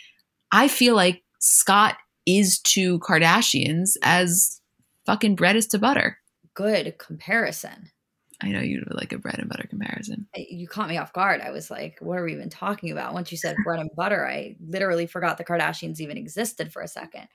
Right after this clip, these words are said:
Speaker 1: I know. Take
Speaker 2: Um,
Speaker 1: a deep breath over there.
Speaker 2: Yeah, I'm good now. I'm ready to refocus. The thing with Scott is that above all else, I can't, based on the ending of last season, imagine a scenario in which he would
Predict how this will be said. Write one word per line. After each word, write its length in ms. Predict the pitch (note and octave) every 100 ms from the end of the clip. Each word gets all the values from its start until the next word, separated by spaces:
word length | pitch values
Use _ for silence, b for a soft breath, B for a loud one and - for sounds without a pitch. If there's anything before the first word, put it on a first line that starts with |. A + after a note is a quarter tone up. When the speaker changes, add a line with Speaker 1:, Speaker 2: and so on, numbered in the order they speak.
| -
Speaker 1:
I 100 | G#3+
know. 180 | G#3+ F3
Take 100 | F#3
Speaker 2:
Um, 140 | F#3 G#3+
Speaker 1:
a 40 |
deep 200 | G#3 -
breath 140 | F#3+ G3+
over 160 | - -
there. 280 | - G#3 _ _ _ _ -
Speaker 2:
Yeah, 260 | A3 E3+
I'm 120 | G3+
good 160 | G#3 G3
now. 140 | D#3
I'm 140 | D#3+ E3+
ready 140 | F3
to 80 | E3
refocus. 640 | D#3 E3 D#3+ E3+ - - _ _ _ _ _ _ _ _ -
The 160 | G3+ A#3
thing 220 | C#4 E4+
with 120 | C5 -
Scott 800 | - - F3+ D#3+ E3 G3 B3+ - _ _ -
is 160 | G#3+ F#3+
that 140 | G3+
above 400 | E3+ F3 G#3 B3+
all 320 | - G3 F#3+
else, 580 | - - A#3 B3+ - - _ _ _ _ - _ _ _ _ -
I 120 | G3+
can't, 540 | - - G#3 A3+ C4 - _
based 380 | - G3 A3 - -
on 420 | F3 F3 G3 F3
the 120 | F3
ending 300 | E3 E3+ F3
of 100 | D#3+
last 320 | D#3+ D#3+ F3
season, 640 | - D#3+ E3 G3 A3 A#3 b b b F#3+
imagine 460 | F#3 F3 F#3+ G3+
a 40 | G3
scenario 640 | - F#3 D#3+ D#3+ F#3 F#3+
in 100 | F#3
which 180 | F3 -
he 100 | F3+
would 180 | E3+